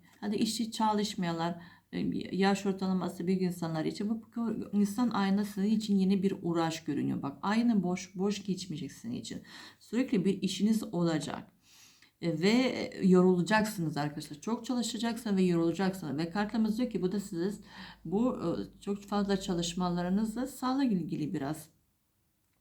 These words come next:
etkileyecek. Onun için hiçbir zaman diyor ki kartlarımız, e, dinlemeyi unutmayın arkadaşlar. Kendinize bakın. E, buradan görüyorum bak, e,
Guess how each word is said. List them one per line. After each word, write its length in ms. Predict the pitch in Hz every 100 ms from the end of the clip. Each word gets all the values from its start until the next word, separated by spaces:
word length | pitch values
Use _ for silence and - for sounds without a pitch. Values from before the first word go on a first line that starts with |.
| - -
etkileyecek. 640 | 175 - 185 165 196 247 -
Onun 180 | 208 285
için 280 | 320 226
hiçbir 280 | 202 233 208
zaman 380 | 190 180 180 185
diyor 160 | 220 247
ki 120 | 202
kartlarımız, 600 | 202 190 202 208 220 - - - - - - -
e, 60 | 190 185 180 175 170 - - - _ _ _ _ _ _ _ _ _ _ _ _ _ _ _
dinlemeyi 500 | 240 214 170 156 185
unutmayın 640 | 208 208 214 - 147 143
arkadaşlar. 600 | - - - - - -
Kendinize 500 | - 190 170 156 151
bakın. 320 | 139 139 - - - - - - _ 190
E, 260 | 196 208
buradan 320 | 240 254 269
görüyorum 360 | 254 254 254 226
bak, 200 | 214 - - _ _ _ _ _ _ _ _ _ _ _ -
e, 380 | 190 185 185